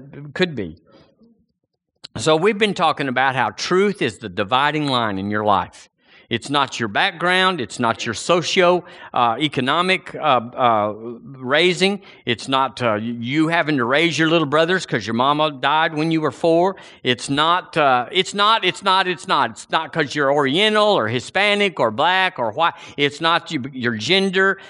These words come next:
It's not because you're, uh, there's a commercial on T V about a,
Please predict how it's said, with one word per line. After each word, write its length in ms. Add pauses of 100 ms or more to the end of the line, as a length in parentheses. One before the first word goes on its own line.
(120)
It's 240
not 260
because 500
you're, 320
uh, 300 (380)
there's 180
a 40
commercial 480
on 100
T 340
V 380
about 260
a, 140